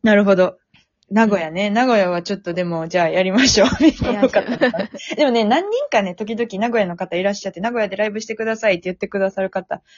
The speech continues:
Speaker 1: いてて、
Speaker 2: うん。
Speaker 1: まあ、その箱とかがね、全くわかんないんで、
Speaker 2: それか、もうなんか営業に呼ばれるとかやな。
Speaker 1: うん。それはそう。
Speaker 2: イオンモールとかのな。
Speaker 1: あと斉藤さん、
Speaker 2: うん。
Speaker 1: 斉藤さん。
Speaker 2: あ、斉藤さんだ。
Speaker 1: う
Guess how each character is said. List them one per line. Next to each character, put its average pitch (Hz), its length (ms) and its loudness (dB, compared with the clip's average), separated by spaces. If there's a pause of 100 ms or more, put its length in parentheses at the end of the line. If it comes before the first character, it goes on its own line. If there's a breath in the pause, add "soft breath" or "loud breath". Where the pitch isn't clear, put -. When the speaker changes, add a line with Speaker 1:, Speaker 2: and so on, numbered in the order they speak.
(320 soft breath)
Speaker 1:
い 202 160 -8
て 185 100 -8
て、 165 200 -4
Speaker 2:
う 160 40 -12
ん。 185 40 -6
Speaker 1:
ま 180 80 -4
あ、 - 20 -20 (240 soft breath)
そ 214 100 -4
の 202 80 2
箱 453 380 0
と 453 140 -6
か 170 120 -8
が 165 80 -2
ね、 160 100 -6
全 190 160 -6 (240)
く 226 80 -2
わ 208 120 4
か 208 140 -4
ん 208 60 0
な 180 100 -2
い 151 40 -6
ん 151 120 -12
で、 147 260 -6 (680)
Speaker 2:
そ - 120 -8
れ 494 60 -4 (140)
か、 269 200 2
も 208 120 -6
う - 20 -2
な 214 100 -2
ん - 20 -12
か - 120 -6
営 254 200 -4
業 247 200 -2
に 220 160 -6
呼 208 60 -4
ば 208 160 -4
れ 202 120 -6
る 196 160 -10
と - 140 -20
か - 120 -18
や - 80 -14
な。 151 80 -12
Speaker 1:
う - 20 -12
ん。 - 40 -20
そ 214 120 -6
れ 208 180 0
は 196 80 -2
そ 196 40 -2
う。 - 20 -4
Speaker 2:
イ 185 40 -4
オ 190 60 -8
ン 190 120 -4
モ 165 120 -4
ー 151 40 -8
ル - 80 -18
と - 80 -8
か 208 60 -4
の - 40 -14
な。 196 60 -2
Speaker 1:
あ 185 40 -2
と - 60 -12
斉 190 160 -2
藤 185 180 -2
さ 180 160 -6
ん、 - 40 -2
Speaker 2:
う - 20 -8
ん。 165 40 -14
Speaker 1:
斉 170 180 -4
藤 165 160 -8
さ 156 140 -10
ん。 - 60 -16 (140)
Speaker 2:
あ、 165 140 -18
斉 156 300 -18
藤 151 240 -16
さ 156 140 -16
ん 147 80 -20
だ。 147 160 -18
Speaker 1:
う 190 40 -10